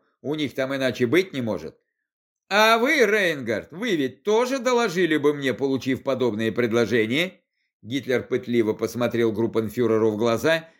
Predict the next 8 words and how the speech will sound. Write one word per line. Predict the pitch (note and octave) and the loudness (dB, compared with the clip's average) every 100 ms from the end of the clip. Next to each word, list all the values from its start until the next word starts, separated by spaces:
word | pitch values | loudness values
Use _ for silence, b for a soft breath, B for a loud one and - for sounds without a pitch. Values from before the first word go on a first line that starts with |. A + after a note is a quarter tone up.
| B | B
Несомненно, | G#2 B2+ F#3 G3+ G#3+ A3 A#3 C#4 A3 C3+ | -12 -2 0 2 2 2 2 0 0 -2
мой | C3+ C3+ | -2 -2
фюрер. | C3 C3 B2+ B2+ _ _ _ | -2 -2 -2 -6 _ _ _
Вот | G#2+ C3 D#3+ E3 | -2 2 4 2
пусть | E3 F#3 - | 2 0 2
и | F#3 | 0
он | F#3 G3 A3 | 2 4 2
докладывает. | D3+ D3 D3 C3+ C3+ C3 C3 C3+ | 2 0 0 0 2 2 2 0